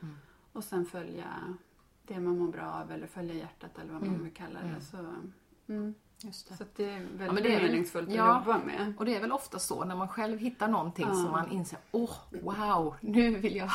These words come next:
Speaker 1: <laughs> berätta för hela världen om detta."
Speaker 2: Precis.
Speaker 1: Det
Speaker 2: Ja. Ja, för att
Speaker 1: hitta
Speaker 2: det,
Speaker 1: någonting.
Speaker 2: det, man kan ju få så mycket mera, det känns ju så meningsfullt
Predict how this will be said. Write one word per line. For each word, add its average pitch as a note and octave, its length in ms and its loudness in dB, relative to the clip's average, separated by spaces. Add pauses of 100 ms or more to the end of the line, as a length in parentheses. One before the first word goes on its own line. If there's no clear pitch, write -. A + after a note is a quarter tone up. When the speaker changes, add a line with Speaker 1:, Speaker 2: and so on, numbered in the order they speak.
Speaker 1:
<laughs> - 100 -14
berätta F3+ 440 -2
för A3+ 80 0
hela G3 160 4
världen D3+ 340 2
om D3+ 100 -6
detta." D#3 340 -4
Speaker 2:
Precis. F#3 240 -8
Speaker 1:
Det G3 60 -10
Speaker 2:
Ja. F#3+ 140 -8 (360)
Ja, A#3 360 0
för A#3 80 0
att A3 180 -2
Speaker 1:
hitta - 120 -12 (120)
Speaker 2:
det, A3+ 60 8
Speaker 1:
någonting. A3+ 240 8
Speaker 2:
det, G#3+ 340 4 (280)
man A3+ 100 -4
kan A#3+ 120 -8
ju A#3 60 -4
få A#3 200 -2
så A3 100 -8
mycket G#3 260 -6
mera, F#3+ 600 -2 (920)
det A3 80 -10
känns A3+ 240 -4
ju A#3 60 -2
så A3 100 -6
meningsfullt G#3+ 1080 -4